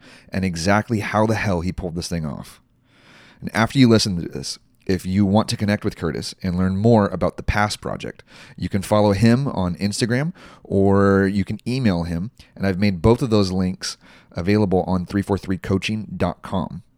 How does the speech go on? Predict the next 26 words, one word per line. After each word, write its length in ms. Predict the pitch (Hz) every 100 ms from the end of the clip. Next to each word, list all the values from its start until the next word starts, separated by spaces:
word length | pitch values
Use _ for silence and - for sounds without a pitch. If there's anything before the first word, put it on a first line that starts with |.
| - - -
And 120 | -
while 160 | 92 117
you're 160 | 147 120
there, 260 | 87 92 - -
you 80 | -
can 140 | 104 95
find 400 | - 98 98 92
all 180 | 107 117
of 80 | 127
the 60 | 107
benefits 400 | 90 87 92 -
of 80 |
becoming 340 | 87 - 92 90
a 60 |
three 180 | 85 104
four 140 | 95 104
three 180 | 107
Premium 480 | 98 - 131 117 85
member, 320 | 73 69 92 - - - -
the 220 | 85 87
program 400 | - 110 98 95
that 140 | 90
actually 180 | 95 -
funds 360 | 92 104 104 92
this 120 | 87
podcast, 720 | - 101 90 - 80 113 -